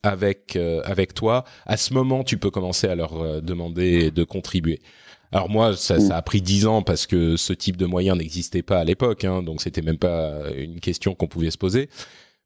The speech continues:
Speaker 1: Mais
Speaker 2: Mais... par exemple, si on prenait mon, prenons, euh, j'aime bien faire ça, hein, c'est du, du consulting et gratuit. <laughs>
Speaker 1: Ouais, ouais.
Speaker 2: Si on prend mon exemple, euh, mettons, euh,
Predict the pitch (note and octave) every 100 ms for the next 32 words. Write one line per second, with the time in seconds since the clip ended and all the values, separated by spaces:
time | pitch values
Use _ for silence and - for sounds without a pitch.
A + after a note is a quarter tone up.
0 | - F#2 F2+ F2+ E2+ B2+ C3+ C#3+ D3+ D3
1 | - C#3+ C#3 C#3+ C#3 C#3 B2+ A#2+ A#2+ G#2+
2 | - B2+ B2+ B2 A#2 G#2 G#2+ A2 B2 A#2
3 | G#2+ B2+ C#3+ A2+ - G#2+ G#2+ - A2+ A#2
4 | B2+ C3 B2+ D3 B2+ A#2 B2 - D3+ -
5 | - G3+ B2 - D#3+ D3 F#3 D#3+ D#3+ C3
6 | F#3 - _ _ _ - F3+ F3+ F#3 F3+
7 | F3 E3 D#3 C#3 C3+ B2+ B2 A#2 A#2 B2
8 | C3+ A#2+ A2+ A2+ A2+ A2+ A2 A2 A2 G#2